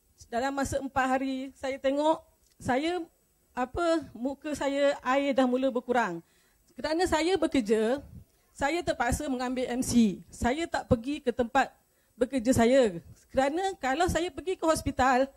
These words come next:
doktor akan admitkan saya dan dia akan teruskan dengan steroid. Saya rasa benda ni tak akan berkesan untuk diri saya. Jadi saya cakap dekat doktor, saya just, saya pergi dekat panel suami saya, saya cakap,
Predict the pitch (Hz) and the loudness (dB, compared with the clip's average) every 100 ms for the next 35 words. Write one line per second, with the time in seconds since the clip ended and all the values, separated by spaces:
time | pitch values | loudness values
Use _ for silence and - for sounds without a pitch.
0 | _ _ _ _ 202 294 302 392 381 254 | _ _ _ _ -6 -4 -2 0 2 0
1 | 285 269 247 262 285 - 269 269 262 262 | 0 -2 0 0 0 0 2 2 2 0
2 | 247 220 269 226 - 240 233 302 - 269 | 0 0 0 -2 -2 -4 -2 -2 0 0
3 | 254 226 233 - 220 233 196 - _ _ | 2 0 -2 -4 0 2 2 -2 _ _
4 | - 269 302 262 - 254 254 262 277 277 | -2 0 2 2 2 0 -2 0 0 2
5 | - 247 269 233 226 208 226 214 220 - | 0 0 -2 -2 -2 -2 -2 -4 -8 -18
6 | _ 233 - 233 240 214 220 202 175 165 | _ -2 2 2 0 -2 0 0 -4 -10
7 | - - - - 240 339 349 277 339 330 | -14 -16 -14 -10 -2 -2 0 -2 -4 -6
8 | 330 330 240 262 208 - - 330 440 - | -4 -4 -2 -4 -2 -4 -4 -4 -6 -14
9 | _ _ _ - 233 302 285 226 285 294 | _ _ _ -4 -2 -2 0 2 0 -2
10 | - 220 254 226 254 330 - 277 285 302 | -6 -2 -2 -2 -2 -2 -4 -10 -10 -6
11 | 311 294 285 277 294 302 311 349 - _ | -4 -4 -2 -2 -2 2 2 2 -4 _
12 | _ _ 262 262 294 330 330 | _ _ 0 0 0 2 2